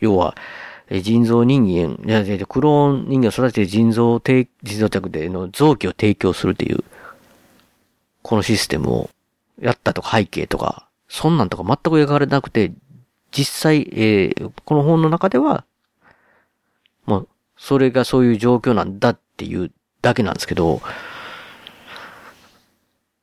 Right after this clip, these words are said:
た-、だからそれをね、実際の、まあ、僕らの世の中を考えたときに、その理不尽な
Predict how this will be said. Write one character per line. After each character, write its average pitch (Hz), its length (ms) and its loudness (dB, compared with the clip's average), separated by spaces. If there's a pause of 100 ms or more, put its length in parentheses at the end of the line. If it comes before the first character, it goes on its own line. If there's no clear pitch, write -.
(280)
た-、 160 140 -4
だ 190 140 0
か 131 100 -2
ら 107 40 2
そ - 140 -6
れ 139 100 4
を 135 180 2
ね、 160 200 2 (760)
実 135 140 2
際 175 600 2
の、 175 280 2
ま 113 200 0
あ、 104 60 2
僕 107 320 0
ら 98 140 2
の 69 340 -4 (460)
世 107 160 0
の 110 80 4
中 90 240 -2
を 85 60 -6
考 87 280 -2
え 76 40 -2
た - 100 -2
と - 80 -4
き 98 100 -4
に、 82 240 -2 (2000)
そ - 140 -2
の 90 60 0
理 113 160 0
不 240 180 4
尽 98 280 0
な - 220 -4